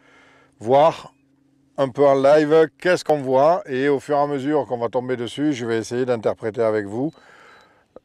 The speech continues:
euh, les échos, les, euh, et différentes fonctionnalités du sondeur. Donc, euh,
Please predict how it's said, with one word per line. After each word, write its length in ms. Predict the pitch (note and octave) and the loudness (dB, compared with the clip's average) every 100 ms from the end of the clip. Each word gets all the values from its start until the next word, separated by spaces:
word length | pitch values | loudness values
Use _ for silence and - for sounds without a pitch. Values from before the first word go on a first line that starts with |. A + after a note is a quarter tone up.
| _ - | _ -6
euh, 720 | G#2 G2 F#2 G2 F#2+ G2+ G#2 | -4 -2 -2 -4 -6 -8 -6
les 260 | G#2+ A#2 A2+ | -2 0 0
échos, 480 | - C3 C3+ C#3 | 0 4 6 6
les, 80 | C3+ | 6
euh, 520 | A2+ A2 G#2+ G#2 G2+ A#2+ | 2 0 -2 -2 -4 -6
et 160 | B2 B2 | -6 -6
différentes 480 | A#2 A#2 B2 A#2+ | -8 -4 -2 -2
fonctionnalités 800 | - B2 - A2+ G#2+ G#2+ F#2+ C3+ | -6 -12 -10 -10 -10 -8 0 0
du 120 | A2 | 0
sondeur. 400 | G2+ G2+ F#2 D#2 _ _ _ _ _ _ - - - - _ _ - | -8 -8 -8 -10 _ _ _ _ _ _ -20 -20 -20 -20 _ _ -2
Donc, 340 | B2 C3 - | 0 0 0
euh, 260 | B2+ A#2+ | 4 4